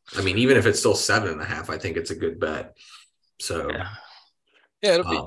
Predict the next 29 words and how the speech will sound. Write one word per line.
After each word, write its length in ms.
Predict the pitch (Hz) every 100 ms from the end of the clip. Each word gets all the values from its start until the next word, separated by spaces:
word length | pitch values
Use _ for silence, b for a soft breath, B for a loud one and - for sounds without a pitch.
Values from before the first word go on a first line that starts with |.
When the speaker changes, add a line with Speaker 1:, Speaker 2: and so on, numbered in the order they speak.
| -
Speaker 1:
um, 40 | - _ -
Speaker 3:
it'll 160 | -
be 160 | 226 190
interesting 460 | 196 - - 143 123
to 80 | 135
see, 440 | - 143 127 117 -
you 60 |
know, 120 | 117 110
what 180 | 117 -
they 140 | 117
do. 160 | 117 113
They 140 | 113
snuck 400 | - 139 131 -
in. 240 | 131 131 135 B B B
I'm 80 | -
glad 300 | 110 123 123 -
Bama 280 | 123 127 127
didn't 240 | 127 127
get 160 | 123 123
in. 200 | 123 123
We'll 100 | 117
do, 260 | 143 131 123
we're 140 | 123
doing 220 | 143 160
bowl 200 | 131 160
picks 300 | - 147 -
next 240 | 147 135 -
week, 220 | 196 160
right? 260 | 131 151